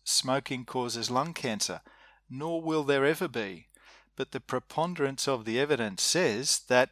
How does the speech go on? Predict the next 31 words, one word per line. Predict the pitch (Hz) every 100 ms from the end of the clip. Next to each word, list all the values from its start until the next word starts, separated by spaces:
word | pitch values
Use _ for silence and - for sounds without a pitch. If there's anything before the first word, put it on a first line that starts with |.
| -
it's | 123 - 113
associated | - 127 127 - 139 131 123
with | 131 -
it, | 143 -
there's | 110
a | 101
dose-response | 98 135 139 - 131 - 131 135 -
relationship | 131 127 131 - 131 - 139 - _ - -
to | 135 135
it, | 151 - - - - -
there's | 113
biological | - 139 156 147 139 135 127 120
plausibility. | - 131 123 117 123 123 110 151 208 - - - - -
On | 139 143
the |
basis | 131 151 185 - 156 -
of | 135 117
all | 151 160 139
of | 113 -
that, | 143 127 120 - -
all | 135 156
of | 165 135
these | 143 127
other | 131 139
criteria, | 117 - 120 - 131 120 120 196
so | - 117 110 _ -
Doll | 123 127 131
and | 113
Bradford | 127 120 - 120
Hill's | 135 123
criteria, | - 113 - 156 123 139